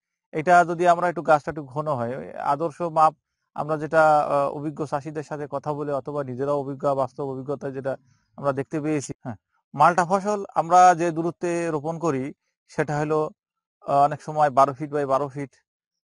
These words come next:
বা, আ, একটু কম বেশি করে, এর সীমিত কম বেশি করে আমরা রোপণ করি। কিন্তু আমরা যেটা দেখেছি যে আদর্শিক আমার এখানে কিন্তু যে বাগানটা সেট আপ করা হয়েছে, এটা প্রথমে আট হাত by আট হাতই লাগানো ছিল, কিন্তু পরবর্তীতে আমরা বাস্তব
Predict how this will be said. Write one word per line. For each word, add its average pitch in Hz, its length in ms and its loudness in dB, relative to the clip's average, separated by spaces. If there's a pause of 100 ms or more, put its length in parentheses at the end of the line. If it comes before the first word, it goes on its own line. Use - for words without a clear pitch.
বা, 135 540 8
আ, 135 320 -4
একটু 139 120 -16
কম 143 220 -2
বেশি 143 220 -8
করে, 139 280 -4
এর 143 320 -6
সীমিত 143 340 -12
কম 131 280 -6
বেশি 131 180 -12
করে 139 200 -6
আমরা 131 200 -4
রোপণ 127 280 -10
করি। 127 240 -10
কিন্তু 143 220 -10
আমরা 147 200 -8
যেটা 151 180 -10
দেখেছি 143 440 -10 (380)
যে 143 140 0
আদর্শিক 147 500 2
আমার 175 220 0
এখানে 165 280 -6
কিন্তু 160 200 -16
যে 156 120 -10
বাগানটা 147 380 -8
সেট 156 180 -8
আপ 165 100 -4
করা 175 180 2
হয়েছে, 156 420 0 (400)
এটা 156 560 6
প্রথমে 151 320 -4
আট 143 140 4
হাত 151 100 0
by 147 140 4
আট 135 160 6
হাতই 156 220 -2
লাগানো 127 360 0
ছিল, 127 240 -8
কিন্তু 139 240 -12
পরবর্তীতে 151 600 -8
আমরা 156 240 -2
বাস্তব 139 420 -4